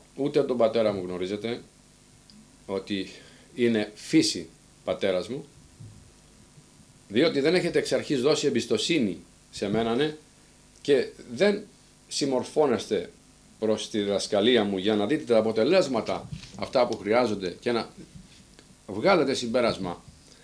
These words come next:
αλλά απ' αρχής κόψατε τις σχέσεις μαζί μου και έτσι συνεχώς με καταδικάζετε και δεν γνωρίζετε το φως της διδασκαλίας μου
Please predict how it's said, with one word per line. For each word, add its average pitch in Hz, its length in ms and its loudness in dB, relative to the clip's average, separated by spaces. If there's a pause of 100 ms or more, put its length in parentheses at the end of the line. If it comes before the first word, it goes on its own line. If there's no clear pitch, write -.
(260)
αλλά 113 240 2
απ' 113 140 0
αρχής 156 460 0 (240)
κόψατε 110 580 2 (580)
τις 101 160 -8
σχέσεις 127 320 0
μαζί 117 300 -2
μου 90 200 -6 (520)
και 131 120 0
έτσι 151 360 -2 (840)
συνεχώς 110 640 0 (760)
με 101 100 -4
καταδικάζετε 107 840 -2 (1000)
και 123 100 -2
δεν 143 120 4
γνωρίζετε 147 360 2
το 113 120 0
φως - 220 -4
της 117 100 -6
διδασκαλίας 104 580 0
μου 143 300 -6